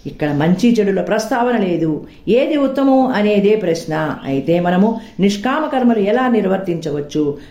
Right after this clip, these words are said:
అయితే మనమంతా ఈ సంసారిక జీవితంలో ఉండి ప్రతిపాదించిన విషయాన్ని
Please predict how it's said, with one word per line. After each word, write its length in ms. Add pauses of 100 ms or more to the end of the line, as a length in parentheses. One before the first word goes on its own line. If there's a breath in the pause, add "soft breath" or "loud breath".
(120)
అయితే 320
మనమంతా 600 (240 loud breath)
ఈ 60
సంసారిక 580
జీవితంలో 640
ఉండి 500 (1200 loud breath)
ప్రతిపాదించిన 680
విషయాన్ని 760